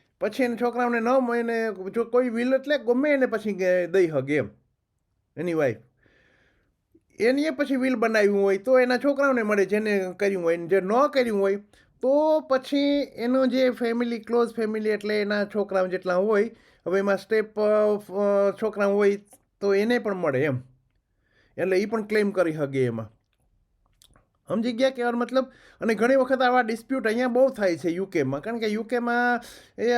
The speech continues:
એક વાઈફ હોય ને પછી બીજી હોય ને પછી બીજીના છોકરા હોય ને, અમ, obviously એ મારે જ છે ને, વિચાર કરો ને એમાં ક્યાં આપણે હતાડવાની વસ્તુ છે. એટલે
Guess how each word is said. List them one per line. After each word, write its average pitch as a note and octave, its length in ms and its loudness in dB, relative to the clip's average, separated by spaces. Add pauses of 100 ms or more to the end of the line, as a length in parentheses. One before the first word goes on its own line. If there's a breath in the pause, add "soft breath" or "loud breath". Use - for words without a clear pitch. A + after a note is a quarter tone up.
(160)
એક B3 200 0
વાઈફ A#3 260 0
હોય A#3 140 2
ને A3 80 -4
પછી A3+ 220 -2
બીજી A#3 280 0
હોય A#3 260 2
ને G#3 80 -4
પછી A3 360 -4
બીજીના A3+ 380 -2
છોકરા A3+ 360 -2
હોય A3+ 320 4
ને, E3 240 -4 (340 soft breath)
અમ, G3+ 260 -2 (1080)
obviously F4 480 2
એ C#4 100 6
મારે D#4 340 2
જ C4+ 60 -8
છે E4 240 0
ને, C4+ 200 2
વિચાર B3+ 320 0
કરો C#4+ 220 0
ને C#4+ 120 -2
એમાં C#4+ 200 2
ક્યાં C4+ 360 2
આપણે E3+ 240 0
હતાડવાની D#3 600 0
વસ્તુ C#3 360 -2
છે. D3 120 -2
એટલે G#3 420 0